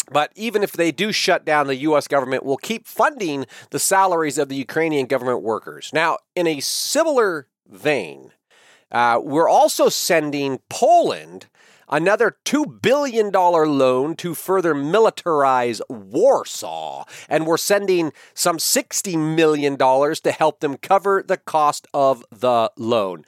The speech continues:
You know, uh, the Poles, they got kind of pissed off because Zelensky was insulting them. They're like, "We're not gonna support Zelensky anymore." So I think this whole thing about us sending a two billion dollar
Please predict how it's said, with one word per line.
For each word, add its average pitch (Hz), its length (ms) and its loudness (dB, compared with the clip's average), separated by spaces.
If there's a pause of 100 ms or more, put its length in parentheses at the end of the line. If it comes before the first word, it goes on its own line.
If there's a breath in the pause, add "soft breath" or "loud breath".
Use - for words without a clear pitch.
(220 loud breath)
You 175 80 -2
know, 202 240 2 (280 soft breath)
uh, 147 300 2 (600)
the 170 180 -2
Poles, 226 560 2
they 240 120 2
got 254 320 0 (260)
kind 214 160 2
of - 120 -6
pissed - 360 -2
off 190 260 2
because 151 300 -4
Zelensky 156 500 -2
was 139 160 -2
insulting 120 480 -2
them. 101 120 -6
They're 135 120 0
like, 185 160 2
"We're 240 80 0
not 277 180 2
gonna 190 140 -6
support 156 440 -2
Zelensky 135 440 -2
anymore." 135 480 0 (200 loud breath)
So 190 120 0
I 196 60 4
think 302 200 0
this 247 140 -2
whole 208 200 4
thing 185 280 0
about 151 360 2 (220 loud breath)
us 165 160 0
sending 196 340 0
a 156 60 0
two 240 260 -4
billion 196 440 2
dollar 165 420 2